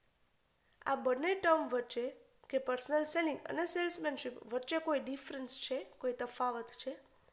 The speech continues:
Yes, there is a very thin line of difference between these two terms, right? ખૂબ જ ઓછો પણ એક માઇનર એવો તફાવત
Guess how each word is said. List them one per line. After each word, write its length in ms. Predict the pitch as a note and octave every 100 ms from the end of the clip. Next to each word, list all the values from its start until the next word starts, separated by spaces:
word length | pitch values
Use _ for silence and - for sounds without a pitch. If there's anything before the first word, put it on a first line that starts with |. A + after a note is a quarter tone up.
| - _ _ _ - B3+
Yes, 180 | - - - - - - -
there 140 | C#4+ D#4
is 60 | E4+
a 40 | E4
very 160 | E4 - -
thin 280 | - E4+ G4 F4+
line 240 | E4 D#4+ D#4 D#4
of 80 | D4+ A#3
difference 420 | C4+ - A3+ A#3 - - B3
between 300 | C4+ D4 C4+
these 160 | B3+ A#3+ -
two 100 | B3+ G#3+
terms, 260 | - - - - - _ -
right? 180 | G4 A4+ - - - _ -
ખૂબ 200 | - F#4 F#4+ G4
જ 20 | - - _ _ _ -
ઓછો 260 | G4 - D4 - - -
પણ 260 | E4 D4 - - - - _ _ -
એક 60 | A#3+ B3
માઇનર 360 | A#3 C4+ E4 G#4+ F#4+
એવો 160 | E4 E4+ - -
તફાવત 440 | D4 D#4 C4 A3+